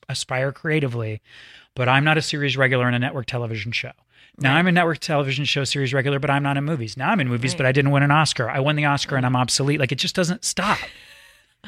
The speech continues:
Speaker 2: It really,
Speaker 1: So how do we,
Speaker 2: really
Speaker 1: like, teach
Speaker 2: doesn't.
Speaker 1: them to be present and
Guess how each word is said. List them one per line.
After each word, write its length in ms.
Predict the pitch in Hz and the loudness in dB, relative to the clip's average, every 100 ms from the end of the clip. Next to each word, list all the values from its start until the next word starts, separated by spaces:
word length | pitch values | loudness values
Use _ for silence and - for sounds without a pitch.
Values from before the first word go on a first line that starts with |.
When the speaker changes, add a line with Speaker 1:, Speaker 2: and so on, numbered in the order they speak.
| 240 262 247 196 - | -14 -12 -10 -12 -12
Speaker 2:
It 160 | 147 131 | -14 -10
really, 300 | 147 143 139 | -8 -4 2
Speaker 1:
So 120 | 175 | 2
how 260 | 147 185 202 | 4 4 6
do 80 | 214 | 4
we, 60 | |
Speaker 2:
really 100 | 196 185 | 4 4
Speaker 1:
like, 220 | 175 - | 2 0
teach 340 | - 175 - | -2 -2 0
Speaker 2:
doesn't. 20 | |
Speaker 1:
them 220 | 175 147 131 | 0 0 0
to 120 | 139 | -2
be 300 | 127 139 135 | 0 2 0
present 840 | - - 160 160 131 123 127 - - _ _ _ _ _ _ | -2 -2 2 2 2 0 -4 -10 -14 _ _ _ _ _ _
and 480 | 135 131 131 123 120 | -4 0 0 0 -2